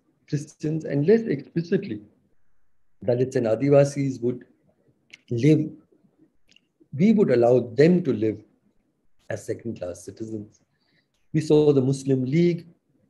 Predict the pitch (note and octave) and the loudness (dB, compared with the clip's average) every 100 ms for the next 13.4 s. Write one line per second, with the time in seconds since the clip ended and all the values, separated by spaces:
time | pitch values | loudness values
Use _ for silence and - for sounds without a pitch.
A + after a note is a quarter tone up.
0 | _ _ C3 B2+ C3 B2+ B2 B2 A2+ G2+ | _ _ -10 -4 -2 -2 0 -2 -2 -8
1 | G#2+ G#2 A2 A2+ G#2+ G#2+ A2 G2+ - - | -10 -6 -6 -4 -8 -10 -10 -12 -12 -12
2 | G#2+ B2 C3 C3+ C3+ C3 C3 _ _ _ | -10 -6 -6 -2 0 0 -4 _ _ _
3 | _ - G#2 G2 G2 - - A2+ A#2+ B2+ | _ -8 -4 -4 -4 -6 -8 -6 -4 -4
4 | C3+ C3 B2 A#2 A2+ G#2 G#2 G2+ G#2+ G#2 | -2 -2 0 0 2 0 -2 -8 -8 -10
5 | G2+ G2+ G2+ - - D3 D3 C#3+ C#3+ - | -8 -8 -8 -10 -2 0 2 0 -4 -12
6 | _ _ _ _ _ - B2+ B2 A#2+ - | _ _ _ _ _ -6 0 2 0 -2
7 | - _ C3 C#3 C#3 C#3 - - B2+ B2 | -10 _ -2 0 0 -2 -10 -14 -10 -10
8 | B2+ - B2 A#2+ A#2 B2+ B2+ A#2+ A#2+ A#2 | -10 -8 -8 -6 -8 -8 -6 -6 -4 -2
9 | A#2+ A#2 A2 G#2+ G#2+ G#2 _ C#3 B2 G#2+ | -2 0 -2 -2 -6 -10 _ -20 -14 -12
10 | - A#3 D#3+ E3+ - A2+ G#2+ A2 A#2+ - | -12 -16 -16 -14 -12 -10 -8 -6 -8 -10
11 | - _ _ _ _ _ _ _ - B2+ | -20 _ _ _ _ _ _ _ -12 -2
12 | F3+ F3+ - - C3+ E3+ F3+ F3+ - A#3 | -2 -2 -18 -10 -4 0 0 -2 -2 0
13 | B3+ G#3 F3 - | 2 2 0 -2